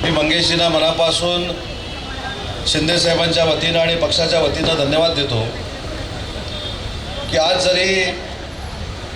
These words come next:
अभियान म्हणून हा आपण कार्यक्रम राबवत असलो,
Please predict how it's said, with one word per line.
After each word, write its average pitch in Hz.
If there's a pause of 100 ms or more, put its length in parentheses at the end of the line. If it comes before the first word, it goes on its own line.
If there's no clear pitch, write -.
(240)
अभियान 180
म्हणून 196
हा 180
आपण 175
कार्यक्रम 165
राबवत 151
असलो, 120